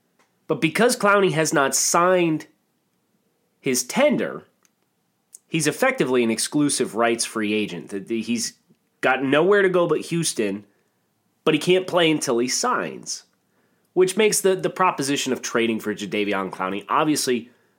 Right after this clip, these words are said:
very complicated. And I think that's the biggest thing to take away from this news, that the Dolphins are engaged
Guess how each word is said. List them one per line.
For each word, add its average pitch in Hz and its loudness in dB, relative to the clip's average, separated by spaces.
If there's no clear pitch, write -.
very 185 2
complicated. 123 -2
And 175 2
I 185 4
think 220 0
that's 233 4
the 185 4
biggest 156 0
thing 120 0
to 139 -2
take 151 -2
away 127 2
from 107 -2
this 127 0
news, 131 2
that 120 -4
the 120 -4
Dolphins 156 0
are 120 2
engaged 110 -2